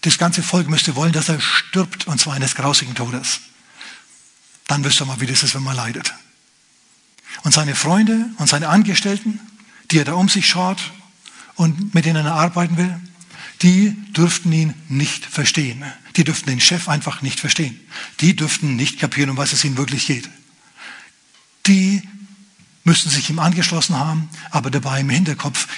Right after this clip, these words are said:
ihre eigene Karriere haben. Die müssen sich selber befördern wollen.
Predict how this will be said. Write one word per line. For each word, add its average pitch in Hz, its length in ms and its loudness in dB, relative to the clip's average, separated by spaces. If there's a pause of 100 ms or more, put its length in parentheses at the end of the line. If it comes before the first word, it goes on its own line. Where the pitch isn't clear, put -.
(120)
ihre 143 300 -2
eigene 139 380 -2
Karriere 117 760 -4 (1040)
haben. 113 480 -10 (1120)
Die 143 120 0
müssen 139 300 0
sich 120 200 0
selber 143 300 0
befördern 123 500 -4
wollen. 131 360 -8